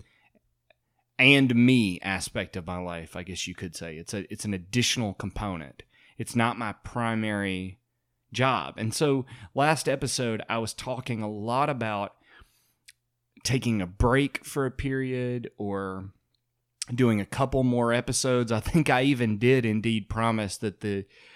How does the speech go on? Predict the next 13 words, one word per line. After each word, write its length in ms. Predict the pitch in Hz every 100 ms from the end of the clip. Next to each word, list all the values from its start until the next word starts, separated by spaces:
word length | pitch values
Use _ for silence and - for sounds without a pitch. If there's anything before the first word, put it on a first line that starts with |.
| -
this 260 | 113 139 151
episode 640 | 117 95 98 113 101 104
this 240 | 101 120 -
week 300 | 107 98 -
would 160 | 101
be 180 | 92 101
an 80 | 101
interview. 600 | 143 147 90 92 73 98 - - - - - _ _ _
And 400 | - 135 131 131 - _ _ _ _ _ _ _ _ _ _ _ _ -
I, 80 | - -
I've 220 | 127 117
got 200 | 160 156
a, 140 | 127